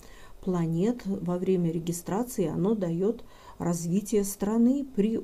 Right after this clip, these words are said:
условии соблюдения баланса внутри страны. То есть всё, что зарабатывается, должно равномерно распределяться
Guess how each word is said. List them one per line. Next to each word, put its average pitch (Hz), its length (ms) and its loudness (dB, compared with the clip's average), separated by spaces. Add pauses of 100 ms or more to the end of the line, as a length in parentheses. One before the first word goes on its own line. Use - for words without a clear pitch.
условии 226 1000 4 (320)
соблюдения 196 880 4
баланса 185 580 4
внутри 185 440 2
страны. 170 520 0 (360)
То 202 140 12
есть 170 380 4 (240)
всё, 226 400 4
что 180 280 0
зарабатывается, 170 1080 2
должно 170 680 4 (380)
равномерно 190 1080 4 (360)
распределяться 180 1200 0